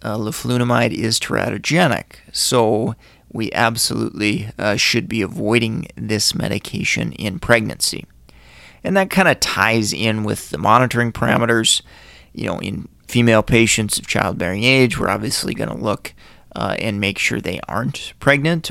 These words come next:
or they aren't trying to get pregnant, um, because of, of that risk, uh, to the fetus. Also, remember, this is, uh,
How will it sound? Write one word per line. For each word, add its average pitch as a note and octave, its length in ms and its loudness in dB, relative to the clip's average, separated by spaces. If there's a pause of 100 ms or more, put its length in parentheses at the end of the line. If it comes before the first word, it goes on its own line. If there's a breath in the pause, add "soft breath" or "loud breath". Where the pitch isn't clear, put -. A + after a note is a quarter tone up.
or G2 200 -8
they G2+ 180 -6
aren't A2 200 -4 (300)
trying B2+ 460 2
to C#3 100 0
get C#3 220 -2
pregnant, C3 460 2 (920)
um, A#2 280 -2
because A2 440 0
of, A#2 340 -4
of G#2+ 200 -8
that G#2 220 -4
risk, G#2+ 460 -4 (400 loud breath)
uh, A2 200 2
to A#2 180 0
the G#2+ 80 -2
fetus. C3 500 2 (880 soft breath)
Also, E3+ 640 4
remember, C3 600 2
this A#2 380 2
is, B2 640 0
uh, - 200 -6